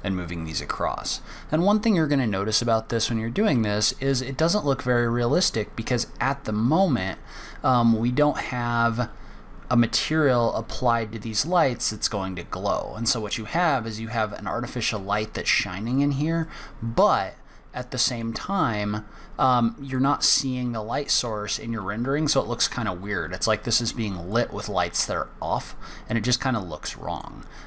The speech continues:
And so what we're gonna do after I'm done making these copies is we're gonna apply a material to each one of these lights that's going to make it look as if the light is actually emitting light.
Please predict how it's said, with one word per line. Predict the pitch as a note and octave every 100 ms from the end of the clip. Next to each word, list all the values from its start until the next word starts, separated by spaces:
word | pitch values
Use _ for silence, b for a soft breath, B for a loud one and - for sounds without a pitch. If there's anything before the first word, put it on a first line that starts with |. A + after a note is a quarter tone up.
| -
And | A#2
so | - B2
what | A#2
we're | A#2+
gonna | B2 C#3+ C3
do | A2
after | G#2 - A2
I'm | G#2
done | G#2 G2+
making | G2+ - G2
these | F#2+ -
copies | G3+ G#3 A#2 G#2 G#2
is | G#2+ G#2+
we're | A#2+
gonna | C#3 G#2+
apply | A2+ A#2+ A2
a | G2
material | G2+ - - F3+ D3 G#2+ G2+
to | -
each | G2 A2+ -
one | A2+
of | G2+
these | G2 F#2
lights | F2+ G2+ G3 - - - - - B B B B B B B
that's | A#2+ A#2+
going | C3 B2+ B2
to |
make | A#2 A#2+ A#2+
it | F#2
look | A#2 B2+ B2+
as | - A#2+ A2
if | A2+ G#2+
the | A2
light | G2 F#2+ E2+
is | G2
actually | F#2+ E2+ - G2+ -
emitting | F2+ D2 C#2+
light. | C#2 -